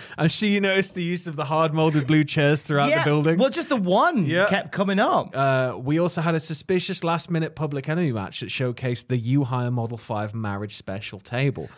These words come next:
Speaker 2: I thought it was a different model. I couldn't remember if it was the five or the four.
Speaker 1: That's the one. It had the folding portion in the middle. The
Speaker 2: That's
Speaker 1: Public
Speaker 2: the
Speaker 1: Enemy themselves
Speaker 2: five,
Speaker 1: actually
Speaker 2: yeah.
Speaker 1: are former priests and furniture salesmen who one day, while fixing a parish roof, fell off a thirty-five foot ladder,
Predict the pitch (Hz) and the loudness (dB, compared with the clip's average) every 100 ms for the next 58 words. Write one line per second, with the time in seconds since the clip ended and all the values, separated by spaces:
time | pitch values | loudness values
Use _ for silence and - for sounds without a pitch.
0 | - 233 240 294 311 349 330 277 - 262 | -2 0 0 0 0 2 0 -4 -4 -4
1 | - 214 233 135 110 110 143 208 220 214 | -6 -10 -8 -8 -8 -8 -6 -4 -4 -4
2 | 233 214 - 170 135 147 143 214 226 - | -6 -10 -4 -4 -4 -8 -10 -10 -8 -8
3 | - 113 127 139 90 113 113 - 135 139 | -6 -4 -2 -2 -4 -6 -8 -6 -4 -2
4 | 131 123 120 - 123 113 - 113 113 104 | -4 -4 -6 -8 -6 -4 -4 -4 -2 -2
5 | 110 147 98 - - - 135 196 185 190 | -2 -2 -4 -8 -16 -4 2 4 2 0
6 | 196 170 139 135 139 131 98 135 135 - | 0 2 0 0 0 -2 -2 -4 -4 -2
7 | 147 139 135 131 120 - 135 139 135 135 | 0 0 0 -2 -4 -4 -2 -2 -2 -4
8 | 135 127 - - 120 123 - 123 113 - | -6 -6 -10 -10 -8 -8 -6 -6 -6 -10
9 | 110 117 101 98 104 107 113 104 117 110 | -4 -2 -2 -4 -6 -4 -4 -2 -2 -2
10 | 107 104 95 117 - - 101 104 98 87 | -2 -2 -6 -8 -8 -10 -10 -8 -8 -8
11 | - 107 - 107 101 - - 101 98 110 | -12 -14 -10 -10 -10 -12 -10 -10 -8 -6
12 | 101 - 113 110 107 98 | -6 -8 -12 -6 -6 -6